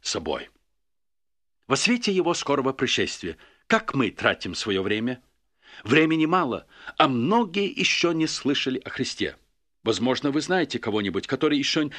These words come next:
не слышал ясно об Иисусе. Почему не пойти к нему на этой неделе и поделиться с ним благой вестью? Возможно, вы сможете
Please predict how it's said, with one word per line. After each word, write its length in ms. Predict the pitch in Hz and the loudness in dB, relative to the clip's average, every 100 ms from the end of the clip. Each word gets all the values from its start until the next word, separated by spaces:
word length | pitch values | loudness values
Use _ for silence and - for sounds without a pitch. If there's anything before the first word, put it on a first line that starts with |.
| - | 0
не 100 | 185 | 0
слышал 420 | - 208 202 143 | 2 -2 0 0
ясно 400 | 135 127 - 110 | 2 0 -2 -6
об 180 | - 98 | -6 -6
Иисусе. 420 | 95 113 85 76 - _ _ _ - | -4 -4 -4 -8 -14 _ _ _ 0
Почему 280 | 226 190 | 2 2
не 100 | 151 | 0
пойти 320 | 123 120 - 113 | 0 0 0 -4
к 100 | 113 | -2
нему 300 | 110 110 - - | -2 -2 -6 -2
на 80 | 139 | -2
этой 320 | - 208 202 | 2 2 2
неделе 480 | 170 117 107 98 101 - - | -2 0 0 0 -2 -6 -6
и 80 | 135 | -2
поделиться 600 | 117 104 113 117 117 110 | 0 0 0 -2 -2 -4
с 160 | 98 - | -4 -2
ним 200 | 101 95 | -4 0
благой 320 | 95 90 90 | 0 2 0
вестью? 480 | 85 - - 73 - _ _ _ _ - | 0 -2 -4 -8 -12 _ _ _ _ -2
Возможно, 460 | 107 117 127 120 135 | 0 2 0 2 2
вы 120 | 139 | 2
сможете 560 | - 151 139 143 165 | 2 0 0 0 0